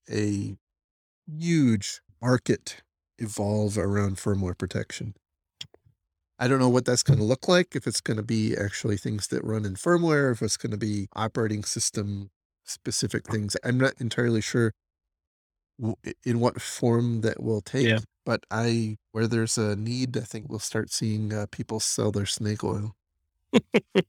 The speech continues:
Speaker 2: So you're saying we should write up a business plan?
Speaker 1: I'm way ahead of you.
Speaker 2: You didn't, <sighs> once again, didn't invite me early. Fine.
Speaker 1: <laughs>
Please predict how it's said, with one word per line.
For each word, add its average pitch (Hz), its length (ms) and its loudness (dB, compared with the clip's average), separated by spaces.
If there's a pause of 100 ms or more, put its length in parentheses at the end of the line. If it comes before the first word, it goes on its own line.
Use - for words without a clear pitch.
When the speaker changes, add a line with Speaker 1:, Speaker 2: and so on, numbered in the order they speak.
(1300)
Speaker 2:
So 143 400 8
you're 160 100 0
saying 127 200 6
we 120 80 6
should 113 180 2
write 117 180 4
up 107 80 0
a 101 40 0
business 110 300 2
plan? 170 340 6
Speaker 1:
I'm 110 240 -4
way 110 160 -2
ahead 107 240 -6
of 107 100 -10
you. 113 140 -10 (1400)
Speaker 2:
You 165 80 -4
didn't, 202 300 4 (400)
<sighs> - 420 -20
once 165 240 8
again, 120 380 4 (120)
didn't 113 200 2
invite 120 280 4
me 117 220 6
early. 95 340 0 (320)
Fine. 160 720 6
Speaker 1:
<laughs> - 40 -20